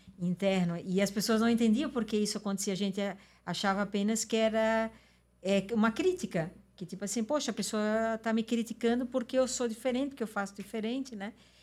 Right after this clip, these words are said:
E depois que aconteceram esses treinamentos, a gente começou a perceber que não, que cada um realmente tinha o seu jeito, a sua forma de ver o mundo e de fazer as coisas acontecerem.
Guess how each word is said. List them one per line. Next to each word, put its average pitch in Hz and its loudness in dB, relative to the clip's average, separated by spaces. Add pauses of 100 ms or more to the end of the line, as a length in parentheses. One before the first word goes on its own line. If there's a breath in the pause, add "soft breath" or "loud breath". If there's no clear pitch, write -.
(100)
E 175 -6
depois 190 2
que 208 -2
aconteceram 202 -2
esses 190 -4
treinamentos, 196 -2
a 233 -2
gente 220 0
começou 214 -4
a - -4
perceber 208 -2
que 233 -6 (320 loud breath)
não, 262 6
que 262 0
cada 196 2
um 202 2
realmente 214 0
tinha 208 0
o 190 -2
seu 220 2
jeito, 208 0 (360 soft breath)
a 160 -8
sua 208 -2
forma 196 2
de 175 -2
ver 175 0
o 202 0
mundo 208 2
e 220 -2
de 185 -4
fazer 185 -4
as 190 -4
coisas 190 -4
acontecerem. 220 -2